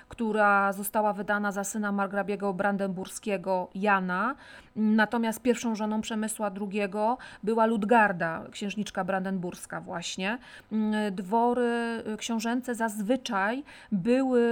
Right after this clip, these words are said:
no, takim tworem, takim organizmem, mm, bardzo kosmopolitycznym.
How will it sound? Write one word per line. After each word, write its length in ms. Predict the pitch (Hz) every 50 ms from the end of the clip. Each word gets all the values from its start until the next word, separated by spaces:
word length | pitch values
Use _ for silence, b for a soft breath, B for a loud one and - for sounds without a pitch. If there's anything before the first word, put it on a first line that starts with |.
| 233 233 226 233 233 233 - -
no, 140 | 208 220
takim 320 | 220 233 214 - - 226 214
tworem, 500 | - - - 226 233 240 240 240 226 226
takim 300 | 233 220 - - 220 220
organizmem, 680 | - 214 208 220 214 220 220 233 226 233 226 226 220
mm, 520 | 220 214 214 214 214 214 208 208 208 208 196
bardzo 280 | 220 220 220 196 233
kosmopolitycznym. 1040 | 226 - 226 - - 226 220 220 220 214 202 - 233 220 - - - 165 147 139 -